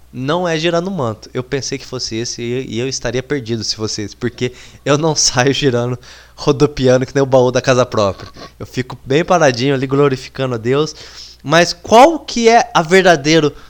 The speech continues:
mover do Espírito Santo? Não é ele sair gritando, pulando, rodopiando, dando cambalhotas na igreja.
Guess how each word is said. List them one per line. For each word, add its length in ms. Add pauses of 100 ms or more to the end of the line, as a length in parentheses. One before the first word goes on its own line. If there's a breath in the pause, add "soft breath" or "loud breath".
(720 soft breath)
mover 380
do 40
Espírito 340
Santo? 200
Não 260
é 280
ele 180
sair 240
gritando, 760
pulando, 880
rodopiando, 800
dando 240
cambalhotas 800
na 140
igreja. 340